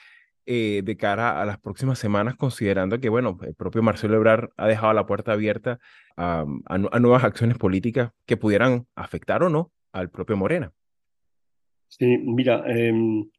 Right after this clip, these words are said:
Speaker 2: en la fortaleza de Marcelo Ebrard, eh, que uno podría establecer en, en un, en un marco muy ideal, en un marco muy teórico,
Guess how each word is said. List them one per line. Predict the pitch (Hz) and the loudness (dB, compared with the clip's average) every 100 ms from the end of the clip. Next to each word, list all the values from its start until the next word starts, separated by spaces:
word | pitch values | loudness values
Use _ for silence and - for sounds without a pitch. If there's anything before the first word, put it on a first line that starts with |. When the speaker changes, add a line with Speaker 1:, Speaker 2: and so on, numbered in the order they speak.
| _ - | _ -10
Speaker 2:
en | 127 131 | -6 -4
la | 127 113 | -4 -4
fortaleza | - 175 123 135 151 156 | -2 2 4 6 6 4
de | 151 | 4
Marcelo | 147 135 - 139 131 123 120 - _ | 4 0 0 2 2 2 0 -4 _
Ebrard, | 113 120 135 123 127 _ _ | -10 -2 0 0 -2 _ _
eh, | 135 135 135 127 123 | -12 -10 -8 -8 -10
que | - 123 | -2 2
uno | 123 | 2
podría | 123 104 113 | 2 0 0
establecer | 104 120 110 - 123 117 | 0 -2 -2 -2 -2 -2
en, | 110 107 107 _ _ _ _ | -2 -4 -6 _ _ _ _
en | 127 110 | -4 -2
un, | 113 113 | -2 -2
en | 120 117 | -2 0
un | 117 | 2
marco | 120 110 120 117 113 | 0 2 2 2 2
muy | 110 110 | 2 2
ideal, | 104 107 127 123 | 2 0 0 0
en | 113 107 113 | 0 -2 -6
un | |
marco | 120 - 113 | -6 -4 -2
muy | 117 | -2
teórico, | 120 117 110 113 120 | 0 0 0 -2 -6